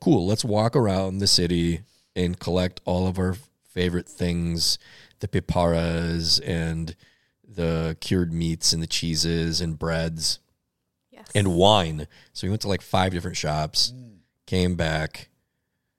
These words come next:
Speaker 1: laid out a sheet where we were like, "Hopefully they don't want the deposit for that 'cause it's gonna be, it's gonna <laughs> have,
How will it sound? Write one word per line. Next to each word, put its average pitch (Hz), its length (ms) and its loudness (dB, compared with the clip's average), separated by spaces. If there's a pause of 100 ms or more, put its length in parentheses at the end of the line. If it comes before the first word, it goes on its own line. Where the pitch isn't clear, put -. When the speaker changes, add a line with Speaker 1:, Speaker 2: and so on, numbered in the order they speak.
(520)
Speaker 1:
laid 87 260 4
out 90 160 6
a 87 60 4
sheet 87 300 2
where 85 180 0
we 82 140 -2
were 82 120 -2
like, 82 280 -2
"Hopefully 87 480 -4
they 82 120 -2
don't 82 120 -2
want 82 140 -4
the 82 60 -8
deposit 80 580 -8
for - 160 -8
that 78 300 -6
'cause 76 180 -10
it's 73 120 -10
gonna 78 160 -8
be, 80 120 -10
it's - 200 -16
gonna 82 140 -8
<laughs> - 120 -14
have, 71 140 -10